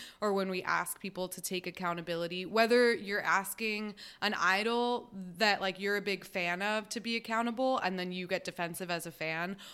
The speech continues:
or you yourself are being asked to be accountable for something. I think our knee-jerk reaction is always to be defensive, but I heard this,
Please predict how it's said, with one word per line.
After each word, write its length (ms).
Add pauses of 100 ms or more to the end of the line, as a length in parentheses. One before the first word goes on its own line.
(140)
or 380
you 440
yourself 500
are 100
being 300
asked 360
to 100
be 260
accountable 600
for 180
something. 720 (280)
I 60
think 180
our 120
knee-jerk 500
reaction 460
is 120
always 400
to 100
be 120
defensive, 640
but 280
I 120
heard 600 (100)
this, 480